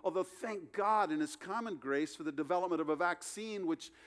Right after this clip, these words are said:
may be providing light at the end of this darkness. But what about the future?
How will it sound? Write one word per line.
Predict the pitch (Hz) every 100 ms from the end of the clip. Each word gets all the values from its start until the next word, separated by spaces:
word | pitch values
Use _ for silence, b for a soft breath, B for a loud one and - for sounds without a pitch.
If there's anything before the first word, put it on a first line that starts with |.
| B
may | 208 226
be | 190 196
providing | - 170 180 190 175 143
light | 143 170 190 170
at | 160
the | 160 151
end | 190 165
of | 143
this | 190 -
darkness. | 113 143 147 139 - 147 160 - - - b b b b b _ _ _ _ _ _ _ _ _ _ -
But | 160 208 196 - - 160 185
what | 240
about | 302 269 247
the | 226
future? | 240 254 - 220